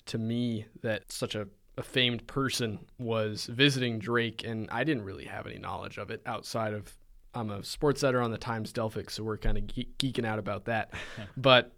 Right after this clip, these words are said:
Speaker 1: uh, other than that, I didn't really hear much about it, and I had no clue that these other people had visited Drake before and given lectures, like, you know, Bill Nye and Neil deGrasse Tyson.
Speaker 2: Right.
Speaker 1: They seem like pretty big name people that come to a college like Drake.
Speaker 2: Yeah.
Speaker 1: So that, that was really cool to do kind of research into that and see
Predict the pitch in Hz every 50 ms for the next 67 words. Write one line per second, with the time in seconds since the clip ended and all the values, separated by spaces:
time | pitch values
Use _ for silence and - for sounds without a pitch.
0 | _ _ 139 131 123 120 123 165 196 196 165 156 160 170 143 120 117 131 127 117
1 | 123 120 113 107 - - 135 135 139 123 - 110 104 113 110 113 110 - 135 175
2 | 226 214 160 143 147 147 143 - - 180 220 233 165 107 - - - - 120 95
3 | - 120 117 110 104 - 135 156 175 120 - 127 110 - 92 87 - - - 113
4 | 107 113 120 120 123 120 120 113 110 - 110 113 131 127 - 110 107 - - 98
5 | 85 - - - - 110 104 104 101 - - - 120 113 117 110 107 110 123 135
6 | - - 123 110 95 87 - - 87 71 - - 117 131 120 110 107 92 117 113
7 | 117 117 113 113 120 120 120 120 117 113 107 107 113 117 117 120 110 110 107 107
8 | 104 - - 123 139 156 127 127 117 101 98 113 127 - - 180 170 156 139 131
9 | - - 160 147 143 127 110 131 139 135 135 135 131 127 123 117 - 135 139 143
10 | 151 135 120 110 101 - 117 110 107 101 98 - 120 117 113 113 107 107 - 107
11 | 101 98 - 120 120 123 117 104 104 95 92 90 - - - - - _ - -
12 | - - 131 123 120 117 110 - - 143 156 - - 147 127 127 160 165 131 127
13 | 147 170 156 139 - - 170 175 165 147 131 117 131 127 113 - - 135 123 117
14 | 110 117 127 120 - 127 120 113 - - 120 120 117 113 110 110 113 - - 107
15 | - - - 120 120 117 117